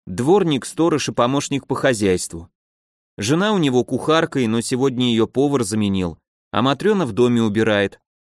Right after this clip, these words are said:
Мы им комнату отдали под жилье, кормим, деньги платим». «А другое?» не отстала Алевтина. «Понимаешь, о чем я?» «Тут как раньше», развела руками барышня.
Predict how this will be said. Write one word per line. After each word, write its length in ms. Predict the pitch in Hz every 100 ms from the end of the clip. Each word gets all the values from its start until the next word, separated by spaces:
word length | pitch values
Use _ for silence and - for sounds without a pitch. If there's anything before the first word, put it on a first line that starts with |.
| _
Мы 180 | 107 147
им 160 | 156 151
комнату 480 | 185 190 156 - 120
отдали 320 | 101 104 98
под 180 | - 90
жилье, 460 | 92 107 95 92 - _ _
кормим, 520 | - 143 160 151 127 110 -
деньги 400 | 92 117 123 120
платим». 600 | - 110 104 - 95 92 _ _ _ _ _ _ _ _
«А 140 | 127 143
другое?» 600 | 160 131 104 92 104 147
не 180 | 131 127
отстала 540 | 117 - 123 113 107
Алевтина. 580 | 101 101 - 104 101 98 - _ _ _
«Понимаешь, 640 | - 113 110 101 104 196 -
о 80 | 226
чем 260 | - 127
я?» 320 | 95 87 82 - _ _ _ _ _
«Тут 260 | 175 240
как 240 | - 233 -
раньше», 540 | 165 185 185 - 92 -
развела 520 | 107 104 107 110 107
руками 400 | 104 120 110 127
барышня. 640 | 139 151 90 - 82 80